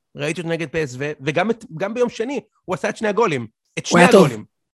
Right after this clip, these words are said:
Speaker 2: הוא היה
Speaker 1: הוא היה
Speaker 2: טוב.
Speaker 1: מצוין. עכשיו, זה, הוא כזה בן זונה, תקשיב, זה הבן זונה הכי גדול שהיה פה, משה. אני יכול, אני אסביר לך למה? יש בן זונה שאתה אומר, הוא לא, הוא לא נותן, והוא גם לא יודע, והוא עף על עצמו.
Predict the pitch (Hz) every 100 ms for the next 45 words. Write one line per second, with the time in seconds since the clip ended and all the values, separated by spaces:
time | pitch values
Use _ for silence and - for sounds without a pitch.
0 | _ - 160 190 165 143 233 247 160 135
1 | _ _ - 170 151 220 226 165 160 170
2 | 170 185 196 127 135 156 147 139 - 156
3 | 202 196 202 208 165 190 175 185 175 170
4 | 143 139 131 123 131 123 - - 135 175
5 | 147 135 127 170 170 165 208 214 _ _
6 | _ - 226 175 220 151 180 208 - 156
7 | 190 190 185 _ _ 151 196 185 160 170
8 | 214 196 220 247 247 151 156 156 165 190
9 | 165 208 226 156 156 - - 147 135 127